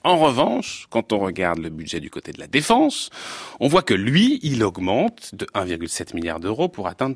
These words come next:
trente-cinq virgule quatre-vingt-neuf milliards d'euros. Alors, comment vous interprétez cette différence de dynamique ? Est-ce qu'il faut comprendre que le ministère des Affaires étrangères perd de l'influence, là où précisément la défense en gagne, et qu'en réalité,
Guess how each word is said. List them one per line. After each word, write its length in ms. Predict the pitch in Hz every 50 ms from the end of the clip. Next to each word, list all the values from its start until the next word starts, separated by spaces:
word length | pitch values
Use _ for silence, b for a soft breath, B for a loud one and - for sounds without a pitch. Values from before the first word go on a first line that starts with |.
| _
trente-cinq 500 | - - - 131 120 113 - - 156 156
virgule 240 | 135 104 104 117 120
quatre-vingt-neuf 640 | - 107 - - - 98 95 98 120 135 127 - -
milliards 380 | 92 92 101 110 123 123 113
d'euros. 300 | 101 92 95 92 90 87 B B B B B B B B B B
Alors, 220 | B 139 139 127 -
comment 240 | - 202 226 254 214
vous 160 | 165 139 131
interprétez 480 | 120 113 - 110 - - 113 - 170
cette 180 | 156 - 113 98
différence 420 | 101 110 - - 127 107 104 98 95
de 100 | 98 90
dynamique ? 440 | 87 90 92 95 123 180 233 226 -
Est-ce 120 | 127 -
qu'il 100 | - -
faut 100 | - 107
comprendre 520 | - - 107 104 - - 117 104 95 - 92 _
que 180 | - - 113 98 95 _ _ _ _ _ _ _ _ _ _ _ _ - - - -
le 320 | 104 95 95 98 98 - - _ -
ministère 460 | 87 92 104 117 107 - - 110 98
des 160 | 92 92 85
Affaires 260 | 87 - - 85 80
étrangères 560 | 87 85 - - 95 90 101 107 95 87 85 - _ _ -
perd 220 | 127 117 95 92
de 80 | 87 90
l'influence, 840 | 90 87 87 - - 113 113 123 147 165 190 196 - - - - _ _ _ _ _ -
là 160 | 98 95 92
où 80 | 90 85
précisément 840 | - - - 139 - - - 110 101 101 98 98 101 113 135 160 165
la 160 | 101 95 92
défense 440 | 82 85 87 - - 104 90 - -
en 100 | 85 92
gagne, 280 | 101 131 165 170 180 170 -
et 80 | 110
qu'en 160 | 101 - 98 90
réalité, 440 | 87 92 90 92 - - 175 180